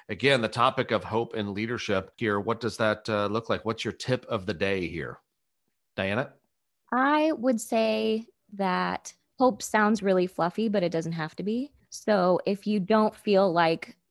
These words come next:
Speaker 2: you want to give your team hope, at least give them a clear future outlook. I think that's kind of what we're equating hope to, is something for the future.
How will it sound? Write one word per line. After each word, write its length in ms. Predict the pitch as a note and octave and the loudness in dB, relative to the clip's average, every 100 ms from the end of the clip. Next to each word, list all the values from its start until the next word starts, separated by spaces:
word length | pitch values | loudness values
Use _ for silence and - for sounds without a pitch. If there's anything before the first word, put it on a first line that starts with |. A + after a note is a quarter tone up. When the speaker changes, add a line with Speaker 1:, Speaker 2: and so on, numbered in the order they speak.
| _ | _
Speaker 2:
you 340 | E3 E3+ F3 E3+ | -8 -2 -2 -2
want 340 | D#3+ F3 E3 _ _ | 0 2 0 _ _
to 180 | G3 D#3+ D#3 | -6 -6 -4
give 200 | E3+ E3 | -2 0
your 140 | E3+ D#3 | 0 -2
team 340 | - F#3 D3 - _ | -2 -4 -6 -10 _
hope, 260 | C#3 G3+ - - - - | 2 2 0 -14 -12 0
at 120 | G#3+ | 2
least 280 | A#3+ C#4+ - | 4 2 0
give 200 | G3+ F3+ | -2 2
them 380 | F3+ D#3+ D#3+ F3+ _ _ - | 2 0 -2 -8 _ _ -6
a 100 | E3+ | -4
clear 420 | - G#3 F3 E3+ | -4 -2 0 0
future 540 | - D3 C#3+ - C#3 - | -2 -4 -4 -4 -4 -2
outlook. 540 | - - - - - - | -4 -4 -6 -6 -12 -12
I 100 | F#3 | -8
think 240 | F3+ E3+ | -6 -4
that's 420 | D#3 - - - - _ _ - | -2 -2 -4 -16 -16 _ _ -2
kind 200 | A#3 A3+ | 2 4
of 80 | G3+ | 4
what 160 | G3 | 4
we're 220 | F#3 F3+ | 6 4
equating 480 | F#3 - E3 E3 D#3 | 2 2 2 2 -2
hope 240 | F3 D#3+ - | -2 -2 -4
to, 260 | - D3 | -6 -4
is 340 | C#3 C#3+ - - | -4 -6 -12 -20
something 500 | - - E3+ E3+ D#3 | -10 -4 -2 -2 -4
for 180 | D#3 D3+ | -2 -4
the 140 | C#3 - | -4 -6
future. 500 | - - D2+ E2 | -8 -8 -6 -6